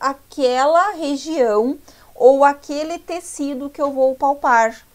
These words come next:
Então, alguns, ah, algumas regiões, alguns tecidos, alguns segmentos,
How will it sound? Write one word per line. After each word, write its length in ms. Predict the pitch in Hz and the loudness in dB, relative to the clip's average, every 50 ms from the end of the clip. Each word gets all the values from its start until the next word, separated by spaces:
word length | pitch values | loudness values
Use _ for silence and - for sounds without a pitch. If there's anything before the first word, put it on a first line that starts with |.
| _ - - - _ _ _ - - - - - - _ - - - - - - - - - | _ -20 -20 -20 _ _ _ -20 -20 -20 -20 -20 -20 _ -20 -20 -20 -20 -20 -20 -20 -10 -6
Então, 400 | 262 320 - - 339 311 294 285 | -6 -2 2 4 4 4 4 2
alguns, 720 | 269 254 262 311 381 466 494 466 392 262 - - - - - | -2 -2 -2 -4 -6 -6 -6 -6 -6 -6 -8 -8 -14 -14 -10
ah, 320 | - - 233 233 226 220 - | -6 -4 -2 0 2 2 4
algumas 460 | - 233 240 233 277 320 359 339 330 | 4 4 4 4 2 0 0 0 0
regiões, 720 | - 311 262 247 240 233 220 214 226 254 285 294 277 247 254 | -2 -4 -8 -8 -6 -4 -2 0 2 2 2 2 0 -2 -4
alguns 320 | 233 220 220 262 285 285 | -4 -4 -4 -4 -6 -6
tecidos, 720 | - 294 262 254 - - - 226 262 294 269 214 220 208 233 | -6 -8 -8 -8 -8 -8 -8 -6 -6 -6 -6 -8 -4 -2 0
alguns 340 | 220 214 208 226 247 247 | 0 0 -2 -4 -8 -8
segmentos, 840 | - 233 202 202 208 214 226 254 285 311 311 294 269 202 190 196 - | -6 -8 -10 -10 -8 -8 -4 -4 -2 -2 -2 -4 -6 -8 -10 -16 -16